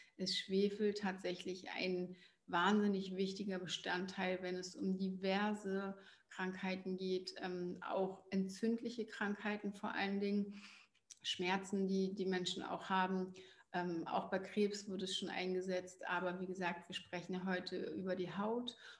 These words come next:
und vor allem bei einer Neurodermitis-Haut ist es ja meistens so,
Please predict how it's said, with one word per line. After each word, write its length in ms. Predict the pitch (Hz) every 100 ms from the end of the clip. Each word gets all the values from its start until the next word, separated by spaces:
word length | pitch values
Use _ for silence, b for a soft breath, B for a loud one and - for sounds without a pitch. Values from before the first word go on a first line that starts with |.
| _
und 260 | 196 190 190
vor 120 | 190
allem 380 | 180 180 185 180
bei 100 | 180
einer 260 | 165 180
Neurodermitis-Haut 960 | 175 180 185 185 185 180 - - 185 175
ist 160 | 175 175
es 140 | -
ja 200 | 180 175 175
meistens 460 | 180 180 180 185
so, 320 | 190 185 185